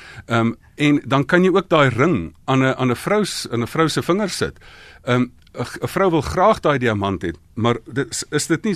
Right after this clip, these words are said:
belangrik dat die vrou wat ook die ring aan die vingers het nie? Ehm, mens moet ook sê, al dra jy 'n geslypte diamant en jy's nie 'n geslypte persoon nie,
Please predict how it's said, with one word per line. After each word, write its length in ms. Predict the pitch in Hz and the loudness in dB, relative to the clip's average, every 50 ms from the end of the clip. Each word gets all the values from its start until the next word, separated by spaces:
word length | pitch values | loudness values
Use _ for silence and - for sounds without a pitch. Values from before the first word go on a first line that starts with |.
| - | -2
belangrik 500 | - 123 113 113 139 175 175 139 110 - | -2 0 0 4 4 4 4 4 2 0
dat 140 | - 117 107 | 0 -2 0
die 120 | 113 110 - | 0 -2 -6
vrou 340 | - - - 202 202 175 | -4 0 2 4 4 4
wat 240 | 143 120 113 107 - | 4 2 -2 -2 0
ook 180 | 151 135 120 - | -2 -2 -2 0
die 140 | - 117 107 | 0 0 2
ring 300 | 101 113 143 170 170 120 | 2 2 2 2 2 2
aan 120 | 120 113 | 2 0
die 100 | 113 104 | 0 0
vingers 360 | - - 175 208 208 165 - | 0 0 0 0 0 -2 0
het 240 | - 104 87 82 - | -2 -2 -4 -4 -8
nie? 140 | 80 69 - - - - - - - - - - - | -12 -12 -12 -16 -20 -20 -20 -20 -20 -20 -20 -8 -2
Ehm, 220 | 113 113 113 120 120 | 0 2 2 2 2
mens 200 | - 120 147 156 | 2 0 0 2
moet 160 | - 156 - - | 0 -2 -2 -2
ook 160 | 196 196 - | -4 -2 -2
sê, 140 | - - 135 | 0 0 0
al 220 | 85 76 120 123 104 | 2 2 0 0 0
dra 320 | 98 110 107 123 165 196 | 0 0 2 4 4 4
jy 260 | 185 156 147 147 143 | 4 4 2 2 2
'n 100 | 104 117 | 0 -2
geslypte 580 | 113 - 120 - - 165 147 139 131 - - 135 | -2 -2 -4 -4 0 0 0 0 0 -2 -4 0
diamant 600 | 113 120 110 107 104 98 110 127 82 67 - - - - - - | 2 2 2 2 0 0 0 -2 -2 -6 -10 -18 -20 -20 -16 -8
en 160 | - 120 120 | -2 0 0
jy's 160 | 123 131 120 | 0 0 0
nie 120 | 143 156 165 | 2 2 0
'n 60 | 147 | 2
geslypte 480 | - 127 113 - 143 143 135 - - 123 | 0 -2 -4 -2 -2 -2 -2 -2 -4 -4
persoon 400 | - 110 - - - 185 180 120 | -4 -6 -6 -2 -2 0 0 0
nie, 160 | 78 65 | -4 -8